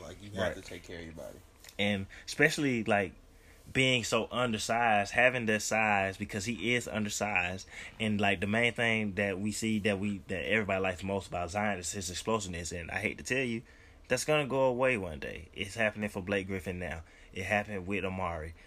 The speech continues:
Speaker 2: We saw it happen with the person I compare him to the most, Shawn Kemp.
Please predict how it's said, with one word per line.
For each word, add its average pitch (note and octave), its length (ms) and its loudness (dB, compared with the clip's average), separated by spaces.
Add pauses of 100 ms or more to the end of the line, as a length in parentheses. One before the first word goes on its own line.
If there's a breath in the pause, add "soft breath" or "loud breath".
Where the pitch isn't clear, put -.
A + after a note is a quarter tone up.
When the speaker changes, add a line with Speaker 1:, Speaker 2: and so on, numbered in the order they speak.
(120)
Speaker 2:
We G#2 80 -4
saw G#2+ 220 4
it G2 60 2
happen G2+ 360 0
with F#2+ 320 -2
the - 80 -10
person G2+ 320 0
I A2 60 6
compare G2 300 -4
him F2 100 -4
to F#2 200 -8
the F2+ 60 -6
most, F#2 240 -4
Shawn G2 380 -2
Kemp. G#2+ 280 -4